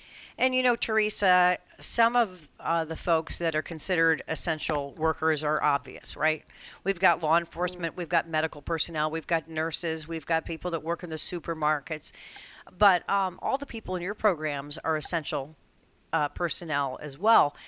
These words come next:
Speaker 1: Um, what can we do? You know, uh, the folks here on the outside, what can we do to help support essential workers that are kind of not in the forefront or, you know, not in the limelight, if you will?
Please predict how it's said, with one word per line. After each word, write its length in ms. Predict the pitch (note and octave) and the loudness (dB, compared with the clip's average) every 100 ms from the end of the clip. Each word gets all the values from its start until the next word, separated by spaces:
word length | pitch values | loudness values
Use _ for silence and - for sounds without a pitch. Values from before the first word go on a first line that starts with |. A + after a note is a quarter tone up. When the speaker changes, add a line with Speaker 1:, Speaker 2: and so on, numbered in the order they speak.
| - - | -18 -2
Speaker 1:
Um, 220 | A3 G#3 - | 0 0 -2
what 220 | B3 G4+ | -2 -2
can 260 | - E4+ B3 | -2 -4 -4
we 220 | F#3 F3+ | -6 -8
do? 360 | E3+ D3 A2+ G#2+ - _ | -6 -4 -4 -8 -16 _
You 120 | F#3 | -10
know, 340 | F#3+ F#3+ F#3 F#3 - | -2 2 0 -2 -12
uh, 140 | - D3+ | -10 -6
the 120 | F3+ | -6
folks 360 | - G#3+ G3+ - | 2 2 4 -2
here 260 | G3+ F3+ | 0 4
on 140 | E3 D3+ | 2 2
the 120 | D3 | 0
outside, 520 | C#3+ D3 D#3+ C3+ C3+ | 0 -2 -2 -2 0
what 160 | G#3+ - | -2 -2
can 100 | D4 | -6
we 140 | A3+ | -4
do 180 | F3 E3+ | -4 -4
to 80 | D3+ | -4
help 240 | D3 - | -6 -6
support 640 | - D3+ - D3+ C#3 - _ - - _ _ | -8 -8 -4 -2 -2 -6 _ -20 -20 _ _
essential 420 | E3 D#3 E3 C#3 C#3 | -4 -2 -2 -2 -6
workers 540 | C3+ C#3+ C#3+ C#3 C3+ | -6 -6 -6 -4 -4
that 200 | D3+ C#3 | -2 -2
are 80 | C#3+ | -2
kind 320 | - E3 D3 | -4 -6 -2
of 240 | C#3 C3+ - - - _ | -4 -4 -12 -20 -20 _
not 440 | D3 E3 F3 E3 - | -6 2 6 6 4
in 180 | E3 D3+ | -8 -8
the 80 | C#3 | -10
forefront 640 | - D3 D3+ - C3 B2 | -4 -4 -4 -4 -4 -6
or, 240 | - C#3 C#3 | -8 -6 -6
you 160 | D3 | -6
know, 160 | D3 C#3 | -6 -6
not 380 | D3 D3+ D3+ - | -2 2 2 0
in 140 | D#3 | -8
the 100 | C#3+ | -6
limelight, 520 | C#3+ C#3+ C#3+ C3+ B2 | -2 -2 -2 -4 -6
if 140 | A2+ - | -8 -14
you 100 | A#2+ | -10
will? 200 | A#2+ | -10